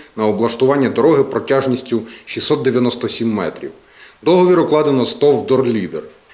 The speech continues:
Відділом освіти Новогуйвинської селищної ради оголошено закупівлю на капітальний ремонт вентиляції у Сінгурівському ліцеї,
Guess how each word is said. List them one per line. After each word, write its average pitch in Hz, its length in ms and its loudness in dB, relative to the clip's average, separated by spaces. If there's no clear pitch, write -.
Відділом 214 400 4
освіти 143 480 2
Новогуйвинської 123 800 2
селищної 107 480 0
ради 180 220 2
оголошено 139 500 4
закупівлю 120 680 -2
на 110 120 -2
капітальний 127 480 0
ремонт 131 400 2
вентиляції 113 760 0
у 110 40 -8
Сінгурівському 120 720 -2
ліцеї, 85 440 -2